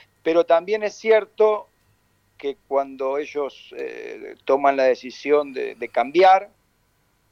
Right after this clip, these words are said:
cuando hablo con el presidente el, el lunes, me doy cuenta que, bueno, que ya,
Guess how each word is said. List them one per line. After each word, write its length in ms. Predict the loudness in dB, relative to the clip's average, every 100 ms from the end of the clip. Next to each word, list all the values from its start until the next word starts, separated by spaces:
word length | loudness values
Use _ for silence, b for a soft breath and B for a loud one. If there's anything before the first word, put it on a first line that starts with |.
| _
cuando 320 | -12 -8 2 4
hablo 280 | 6 2
con 180 | 2 -2
el 120 | -4
presidente 720 | -8 -10 -10 -8 -6 -6 -8 -10
el, 220 | -10 -14
el 140 | -10
lunes, 520 | -2 0 0 -2 -4 -8
me 160 | -2
doy 200 | 0 0
cuenta 580 | 2 2 2 0 -2 -2 -8
que, 180 | -12 -10
bueno, 300 | -8 -8 -8
que 140 | -12
ya, 340 | -2 0 0